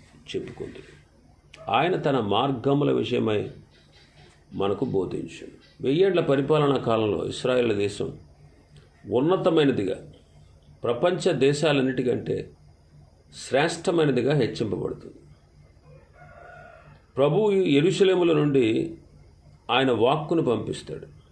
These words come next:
ఇస్రాయేలీలు, అన్యజనులు ప్రవాహం వలె ప్రభు దగ్గరికి వెళతారు. అప్పుడు మందిరం కూడా నిర్మించబడుతుంది. ప్రభు తన మార్గంలో విషయమే బోధిస్తాడు.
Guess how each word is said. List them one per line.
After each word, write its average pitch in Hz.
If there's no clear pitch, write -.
ఇస్రాయేలీలు, 165
అన్యజనులు 135
ప్రవాహం 165
వలె 139
ప్రభు 135
దగ్గరికి 135
వెళతారు. 87
అప్పుడు 113
మందిరం 123
కూడా 135
నిర్మించబడుతుంది. 127
ప్రభు 120
తన 131
మార్గంలో 113
విషయమే 98
బోధిస్తాడు. 90